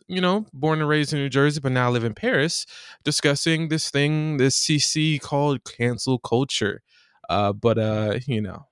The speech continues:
we'll, we'll just leave that, uh, chat to someone else. But, um, 'cause, you know, I, we ain't, we ain't, I ain't got the bandwidth for all that. But, <laughs> um,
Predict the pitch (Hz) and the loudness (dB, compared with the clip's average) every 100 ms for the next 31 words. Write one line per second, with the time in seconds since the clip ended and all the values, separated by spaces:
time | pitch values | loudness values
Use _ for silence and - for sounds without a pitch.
0 | _ 113 117 104 113 104 - 117 107 104 | _ -2 -2 -2 -4 -4 -4 -2 0 0
1 | 101 95 87 101 - - 113 95 - - | 0 -2 -4 -6 -2 0 0 -4 -12 -18
2 | - _ _ _ - - 113 110 107 107 | -18 _ _ _ -12 -4 -2 -2 -2 -4
3 | - - 107 110 110 120 127 - - - | -4 -4 -2 -2 -2 -4 -6 -8 -10 -10
4 | - _ _ _ - _ - 120 120 113 | -12 _ _ _ -20 _ -6 -2 0 2
5 | 107 104 104 101 113 _ - - _ _ | 2 0 -4 -8 -14 _ -20 -20 _ _
6 | - 101 - 113 107 120 113 90 - 117 | -14 -14 -8 -6 -6 -6 -8 -8 -8 -4
7 | 120 110 117 107 - 113 117 107 - - | -2 -2 -2 -4 -4 -2 -2 -2 -8 -12
8 | - - - - - - - _ _ - | -14 -14 -20 -20 -20 -20 -20 _ _ -20
9 | - - 95 87 87 - - - 180 135 | -20 -10 -8 -6 -8 -8 -4 -2 0 0
10 | 127 | 0